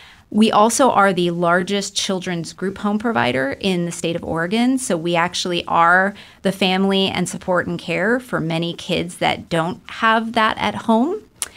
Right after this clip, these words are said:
And then we have an array of services for adults with disabilities, including affordable housing,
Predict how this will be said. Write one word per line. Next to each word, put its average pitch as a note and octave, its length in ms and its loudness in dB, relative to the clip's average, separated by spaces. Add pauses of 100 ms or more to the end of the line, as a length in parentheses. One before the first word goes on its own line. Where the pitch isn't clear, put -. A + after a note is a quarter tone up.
(420)
And A3+ 180 8
then C4 220 8
we C#4 140 4
have A3+ 320 2
an G#3 140 0
array G3 580 4
of F#3+ 220 0
services F#3 520 -2
for F3 280 0
adults F3+ 380 0
with F#3+ 140 -4
disabilities, E3 800 -2
including E3+ 640 -2
affordable D#3+ 380 -4
housing, A#3+ 680 4